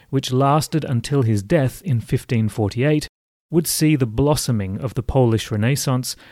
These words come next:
and a strengthening of the international position of the Union.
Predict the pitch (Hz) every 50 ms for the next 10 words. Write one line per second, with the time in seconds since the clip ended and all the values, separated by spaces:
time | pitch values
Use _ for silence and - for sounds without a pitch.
0 | - - - 123 120 123 - - - - - 170 175 185 - - 160 139 135 131
1 | 131 143 156 120 101 - 147 202 165 139 139 - 143 127 120 120 117 - - -
2 | 120 107 - - 117 104 107 160 170 - - 120 98 95 98 - 131 98 95 -
3 | 104 104 120 127 127 117 113 - 151